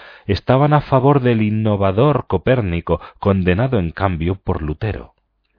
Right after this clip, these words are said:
Por otra parte, no solo Galileo se equivocaba al referirse a las mareas, sino que ya había incurrido en otro grave error científico cuando, en mil seiscientos dieciocho,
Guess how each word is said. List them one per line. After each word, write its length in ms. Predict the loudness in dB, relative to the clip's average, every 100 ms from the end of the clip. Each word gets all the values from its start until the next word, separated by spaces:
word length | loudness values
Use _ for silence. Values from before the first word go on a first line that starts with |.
| _ _ _ _ _
Por 160 | 4
otra 260 | 4 2 2
parte, 460 | 2 0 -2 -6 -6 _
no 220 | -2 2
solo 320 | 2 2 2 2
Galileo 520 | 2 2 2 2 2
se 200 | 2 -2
equivocaba 640 | 0 2 4 4 4 4
al 100 | 4
referirse 560 | 0 -2 0 0 0 -2
a 40 |
las 200 | -2 -2
mareas, 440 | -2 0 0 0 -6 -20 _
sino 380 | -2 2 2
que 180 | 2 -2
ya 320 | 2 4 6
había 320 | 4 2 0 2
incurrido 540 | 0 -2 -2 0 2
en 80 | 2
otro 260 | 0 0
grave 360 | 0 2 2 2
error 300 | 0 -2 -2
científico 800 | -2 -4 -2 -4 -4 0 0 0
cuando, 560 | 0 0 0 0 0 -2 -12 _
en 280 | -4 -2 -2
mil 100 | -2
seiscientos 580 | -4 -6 -4 -4 -4 -4
dieciocho, 680 | -4 0 0 0 -4 -8